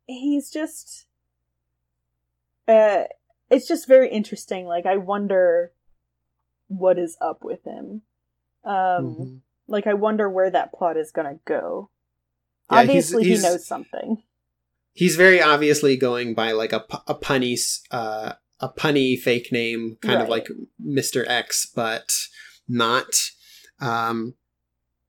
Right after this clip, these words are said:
Speaker 2: and he's been in all three episodes, like, slightly instigating or slightly helping in minor ways, uh, and helping this, like,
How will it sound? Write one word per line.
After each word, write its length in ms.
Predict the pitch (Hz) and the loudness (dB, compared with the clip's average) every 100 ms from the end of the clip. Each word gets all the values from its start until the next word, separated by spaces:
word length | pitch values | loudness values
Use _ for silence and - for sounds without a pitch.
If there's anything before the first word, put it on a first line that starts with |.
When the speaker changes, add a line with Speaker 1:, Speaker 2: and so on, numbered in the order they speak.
| _ _ _ - - - _ _ - | _ _ _ -20 -20 -20 _ _ -4
Speaker 2:
and 440 | 147 147 143 143 - - | 0 0 0 -4 -12 -8
he's 340 | 160 175 175 | -4 -2 0
been 220 | - 208 | 6 8
in 140 | 208 202 | 8 6
all 180 | 147 147 | 2 2
three 240 | 151 151 139 | 2 -2 -2
episodes, 600 | 139 147 147 127 131 135 | -2 0 0 0 0 -2
like, 300 | 127 127 - - | -2 -4 -8 -8
slightly 640 | - 143 131 - 135 131 | -4 -2 -2 -2 -2 -2
instigating 760 | 127 127 127 139 131 117 117 113 | -2 -2 -2 -2 0 0 -2 -4
or 140 | 117 | -6
slightly 400 | 110 120 113 113 113 | -6 -4 -4 -6 -6
helping 580 | 117 110 113 113 117 - - | -6 -4 -6 -6 -10 -14 -12
in 180 | - 123 | -8 -4
minor 300 | 113 113 113 | -2 -2 -2
ways, 560 | 110 117 131 139 139 - | -2 -2 0 0 -2 -4
uh, 260 | 123 117 | -8 -10
and 120 | 110 110 | -10 -8
helping 440 | 117 - 110 107 | -8 -6 -8 -6
this, 220 | 107 - | -8 -6
like, 280 | 113 104 | -8 -10